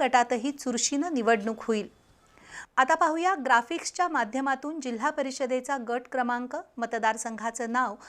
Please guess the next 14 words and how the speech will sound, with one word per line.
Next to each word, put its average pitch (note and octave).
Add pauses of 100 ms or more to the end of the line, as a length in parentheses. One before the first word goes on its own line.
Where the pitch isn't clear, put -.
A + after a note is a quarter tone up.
(200)
आणि C4 (120)
त्या C#4+
मतदारसंघातील A#3 (100)
आरक्षणाची A#3 (120)
तालुका C4+
निहाय A#3
स्थिती B3 (220)
याप्रमाणे. G#3 (1400)
शाहूवाडी D4 (760)
मतदारसंघ D#4
क्रमांक A#3
एक, B3 (480)
मतदारसंघ A#3
नाव B3